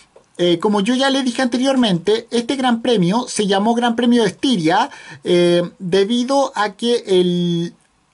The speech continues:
debido a que el trazado, eh, Red Bull, el trazado normal, eh, llamado Red Bull Ring, eh, es, eh, está precisamente en, en la región, en la región austriaca de,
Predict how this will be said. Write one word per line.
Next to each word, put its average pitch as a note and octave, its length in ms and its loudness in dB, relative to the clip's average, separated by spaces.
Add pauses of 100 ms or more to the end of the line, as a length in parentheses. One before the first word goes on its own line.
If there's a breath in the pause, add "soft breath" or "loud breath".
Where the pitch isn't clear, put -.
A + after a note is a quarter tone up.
(160)
debido A#3 600 -2
a G3 140 -2
que G3+ 300 0
el F3 760 0
trazado, A#3 800 0
eh, F3 760 2
Red A3 220 0
Bull, G#3+ 240 -2
el F3+ 180 2
trazado A3 500 0
normal, A3 560 0 (360 loud breath)
eh, F3+ 260 2
llamado A3 400 0
Red A3+ 220 0
Bull G#3+ 160 -4
Ring, B3 400 2 (120)
eh, D#3 400 2 (1700 loud breath)
es, A3 460 0 (100)
eh, F#3 240 2
está F#3 340 0
precisamente B3 1000 0 (340 loud breath)
en, F#3+ 500 2
en G#3 160 0
la G3+ 120 2
región, A#3+ 720 0
en G3+ 160 0
la G3 120 2
región G3 360 0
austriaca A#3 640 0
de, A#3+ 320 2